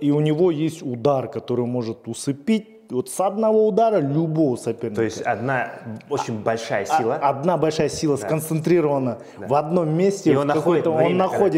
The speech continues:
Speaker 2: это делает.
Speaker 1: время, и он в какой-то, это нереально просто.
Speaker 2: А пикабу, что такое, что такое стиль
Speaker 1: Пикабу — это
Speaker 2: пикабу?
Speaker 1: стиль бокса.
Speaker 2: Мгм.
Speaker 1: А, э, этот соперник перед тобой, он постоянно вот так вот, как маятник, шатается, и ты не можешь в него попасть, короче.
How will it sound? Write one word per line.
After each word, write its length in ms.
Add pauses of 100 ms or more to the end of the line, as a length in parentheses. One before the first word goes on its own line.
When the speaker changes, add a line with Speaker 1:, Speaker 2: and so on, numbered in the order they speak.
Speaker 2:
это 40
делает. 220
Speaker 1:
время, 420
и 140
он 240
в 40
какой-то, 440
это 340
нереально 680
просто. 380 (180)
Speaker 2:
А 80
пикабу, 420
что 180
такое, 200
что 320
такое 60
стиль 140
Speaker 1:
Пикабу — 260
это 100
Speaker 2:
пикабу? 120
Speaker 1:
стиль 220
бокса. 380 (180)
Speaker 2:
Мгм. 180 (580)
Speaker 1:
А, 240 (240)
э, 220 (800)
этот 280
соперник 440
перед 280
тобой, 300
он 80
постоянно 420
вот 120
так 120
вот, 140
как 180
маятник, 380
шатается, 480
и 40
ты 120
не 100
можешь 240
в 40
него 140
попасть, 440
короче. 320